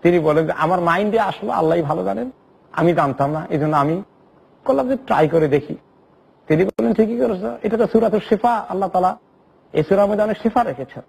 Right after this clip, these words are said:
তো কাজে সূরা ফাতিহা পড়া, আয়াতুল কুরসি পড়া, তিন কুল পড়া, এইগুলো পড়তে হবে। এবং ওই যে দোয়াগুলো আছে বদনজর থেকে বাঁচার জন্য, এই দোয়াগুলো পড়া। সূরা আল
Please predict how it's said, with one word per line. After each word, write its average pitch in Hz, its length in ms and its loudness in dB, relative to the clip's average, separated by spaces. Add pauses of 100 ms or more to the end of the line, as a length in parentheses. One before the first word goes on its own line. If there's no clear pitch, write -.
(200)
তো - 60 2
কাজে 226 220 0
সূরা 226 220 2
ফাতিহা 226 420 0
পড়া, 202 300 -2 (480)
আয়াতুল 185 440 0
কুরসি 220 300 -6
পড়া, - 240 -6 (460)
তিন 220 200 6
কুল 220 280 -4
পড়া, - 260 0 (520)
এইগুলো 214 400 4 (100)
পড়তে 147 260 -4
হবে। 165 300 -2
এবং 160 220 0
ওই 185 160 2
যে 170 80 -2
দোয়াগুলো 139 500 0
আছে 160 280 0
বদনজর 131 400 -2
থেকে 127 160 -6
বাঁচার 123 320 -2
জন্য, 135 180 0
এই 147 120 0
দোয়াগুলো 117 460 2
পড়া। 156 240 2 (540)
সূরা 156 160 4
আল 135 80 0